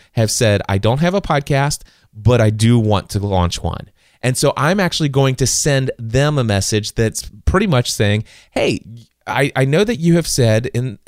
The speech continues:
you've told me that you don't currently have a podcast, but you hope to start one." And then I, from there, I'm gonna communicate to them why this next session of Podcasting A to Z might be of interest to them. Then I'm gonna go to the person,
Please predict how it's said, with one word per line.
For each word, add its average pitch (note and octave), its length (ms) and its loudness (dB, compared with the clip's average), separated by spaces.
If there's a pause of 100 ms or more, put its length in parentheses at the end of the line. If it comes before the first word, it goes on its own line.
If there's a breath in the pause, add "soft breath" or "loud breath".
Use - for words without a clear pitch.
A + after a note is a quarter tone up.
you've C3 260 0
told A#2+ 260 0
me A#2 120 -2
that A#2 180 -2
you B2+ 160 -2
don't B2 300 0
currently A#2 320 -4
have A2+ 100 -2
a A2 60 0
podcast, G2+ 420 -4
but A2 140 -4
you A2 160 2
hope G#2+ 320 -2
to G#2+ 120 -6
start G#2 380 -2
one." F#2+ 240 -8 (560 soft breath)
And C3 160 2
then D#3+ 320 2
I, B2 140 0 (100)
from B2 340 2
there, E3 360 4
I'm C#3 100 2
gonna C#3+ 140 2
communicate C3 680 0
to B2+ 100 -4
them A2+ 440 0 (280 soft breath)
why B2+ 360 4
this B2+ 300 -2
next B2 240 -2
session A2+ 260 -2
of G#2 100 -2
Podcasting A2 520 -4
A A2 140 0
to G#2+ 100 -2
Z G2+ 220 -4
might G2+ 320 -2
be G2 120 0
of F#2 120 0
interest F2+ 300 -4
to G2+ 80 -8
them. F#2+ 220 -8 (380 soft breath)
Then D3+ 600 2
I'm D3 160 0
gonna D3 200 0
go B2+ 280 2
to C3+ 180 -2
the C3 100 -4
person, A#2+ 720 0